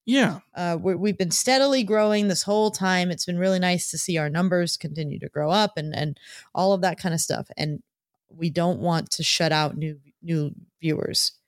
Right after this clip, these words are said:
Speaker 1: Yeah.
Speaker 2: But my patience for trolling is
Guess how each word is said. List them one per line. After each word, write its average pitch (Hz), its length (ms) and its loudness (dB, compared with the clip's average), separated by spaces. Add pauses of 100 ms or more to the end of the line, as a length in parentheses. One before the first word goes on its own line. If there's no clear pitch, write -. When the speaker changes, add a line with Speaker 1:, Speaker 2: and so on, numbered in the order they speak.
(460)
Speaker 1:
Yeah. 180 260 2 (300)
Speaker 2:
But 185 160 -2
my 175 160 2
patience 175 560 0
for 175 160 -2
trolling 190 580 0 (260)
is 156 520 2